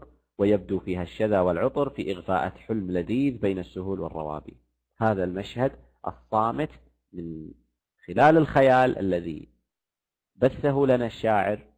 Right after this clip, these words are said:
وحرك من خلاله هذه الجمادات، جعل المشهد أمامنا صورة متحركة، صورة متحركة من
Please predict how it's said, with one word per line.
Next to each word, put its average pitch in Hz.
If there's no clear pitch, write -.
وحرك 120
من 113
خلاله 104
هذه 101
الجمادات، 98
جعل 87
المشهد 95
أمامنا 113
صورة 107
متحركة، -
صورة 107
متحركة 107
من 101